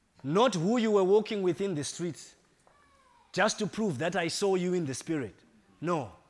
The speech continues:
It's talking about what is the purpose and the will of God. What should we do today, tomorrow, and going forward? That's what prophecy comes to do.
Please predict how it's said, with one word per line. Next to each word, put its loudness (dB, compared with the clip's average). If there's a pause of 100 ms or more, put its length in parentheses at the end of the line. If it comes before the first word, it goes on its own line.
(460)
It's -8
talking -10
about -8 (260)
what -4
is -10
the -10
purpose -12 (320)
and -6
the -8
will -6
of -12
God. -16 (400)
What 0
should 0
we 2
do 0 (420)
today, -4 (200)
tomorrow, -2 (440)
and -6
going -2
forward? -6 (960)
That's 2
what -4 (240)
prophecy -6
comes -10
to -12
do. -14